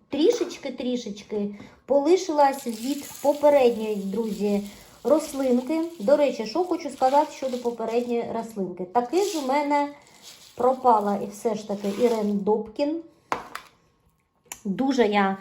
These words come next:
е, за цим сумую. Мені, е, хтось із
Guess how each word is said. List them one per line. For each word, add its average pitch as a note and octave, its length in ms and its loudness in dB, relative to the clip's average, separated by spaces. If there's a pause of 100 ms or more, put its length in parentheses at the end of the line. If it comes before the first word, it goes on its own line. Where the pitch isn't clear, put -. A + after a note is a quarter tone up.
(480)
е, F3+ 180 2
за G3+ 160 2
цим G3+ 280 0
сумую. D#4+ 680 4
Мені, C4 680 2 (160)
е, G#3+ 280 -2
хтось B3+ 500 -2
із G#3+ 440 -2